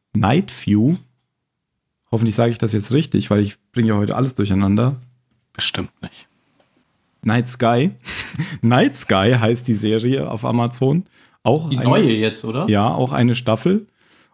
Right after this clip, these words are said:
Speaker 1: Und da spielt Sissy Spacek zusammen mit J K Simmons.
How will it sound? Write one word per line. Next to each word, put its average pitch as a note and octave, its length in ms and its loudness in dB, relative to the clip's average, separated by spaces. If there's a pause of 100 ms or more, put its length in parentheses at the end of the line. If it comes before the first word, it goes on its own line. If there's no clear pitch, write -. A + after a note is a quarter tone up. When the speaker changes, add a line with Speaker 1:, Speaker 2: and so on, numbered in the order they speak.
Speaker 1:
Und B2 180 2
da C3 100 2
spielt B2+ 480 0
Sissy C3+ 280 -2
Spacek D3 800 -2
zusammen B2 460 2
mit A#2+ 280 -2
J A#2 200 0
K A2+ 180 0
Simmons. C#3+ 720 0